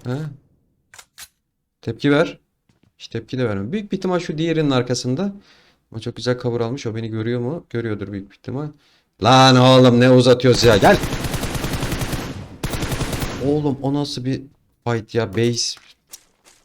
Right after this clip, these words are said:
Kaçarak nasıl kurtulmayı düşünüyorsun? Benim bütün mermimin bitmesini mi bekliyorsun ya? M yirmi dördümüz var. Şunları bu fullleyelim. On iki leşimiz oldu. Üç kişi var karşımızda. Güzel, güzel, güzel, güzel.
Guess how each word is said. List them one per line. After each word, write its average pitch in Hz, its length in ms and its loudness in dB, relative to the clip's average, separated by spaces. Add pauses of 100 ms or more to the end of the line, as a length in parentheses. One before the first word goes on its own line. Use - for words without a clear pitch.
(500)
Kaçarak 147 380 -2
nasıl - 240 -2
kurtulmayı 139 420 -2
düşünüyorsun? 120 440 -6
Benim 131 200 2
bütün 151 180 -4
mermimin 143 360 0
bitmesini 143 400 -2
mi 151 80 -2
bekliyorsun 117 500 -4
ya? 107 320 -6 (840)
M 98 200 -8
yirmi 98 220 -6
dördümüz 98 420 -6
var. 92 100 -6
Şunları 113 440 -8
bu 107 40 -8
fullleyelim. 113 480 -8
On 131 100 -2
iki 143 180 -6
leşimiz 139 280 -6
oldu. 139 200 -4
Üç 131 120 -8
kişi - 200 -6
var 127 120 -2
karşımızda. 123 580 -6 (580)
Güzel, 123 200 -2
güzel, 123 200 -2
güzel, 123 220 -4
güzel. 123 300 -6